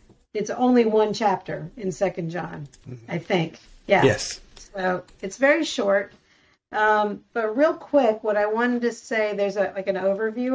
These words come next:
Speaker 1: over here. And it's, it kind of breaks it down by the verses. And it says, "Living in truth and love, learning to detect false teaching, and looking for John's coming," which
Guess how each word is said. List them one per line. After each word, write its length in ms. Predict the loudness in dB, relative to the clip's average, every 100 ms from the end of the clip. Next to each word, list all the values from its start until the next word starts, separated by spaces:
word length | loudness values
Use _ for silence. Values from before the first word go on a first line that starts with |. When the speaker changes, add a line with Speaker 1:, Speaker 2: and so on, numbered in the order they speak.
| 0
Speaker 1:
over 160 | 0
here. 380 | 0 0 0 -2 -6 _ _ _ _ _ _ _ _ _ _
And 760 | -2 0 2 2 2 0 -4 -10 _ _ 0
it's, 440 | 0 0 -10 -12 _ _ -20
it 160 | -14 -4
kind 200 | 2 2
of 100 | 4
breaks 300 | 4 2 0
it 100 | -6
down 480 | -4 -2 -2 -2 -6 -12 _ _ _
by 180 | 0 4
the 120 | 4
verses. 540 | 2 0 0 -4 -8
And 100 | -6
it 100 | -6
says, 280 | -2 0 0
"Living 340 | 0 0 2 2
in 140 | 0
truth 360 | 0 -2 -2 -2
and 160 | -2
love, 420 | 0 0 2 0 -2 _ _ _ _
learning 400 | -8 -2 2 2
to 80 | 0
detect 480 | -2 -4 -2 -2 -2
false 340 | -2 -2 -2
teaching, 680 | -6 -6 -6 -2 -2 0 -2 -8 _ _ _ _
and 240 | -2 2 2
looking 380 | 0 -2 -4 -2
for 180 | -2
John's 540 | -4 0 0 2 0 -2
coming," 560 | -10 -8 -4 -4 -4
which 220 | -6 -12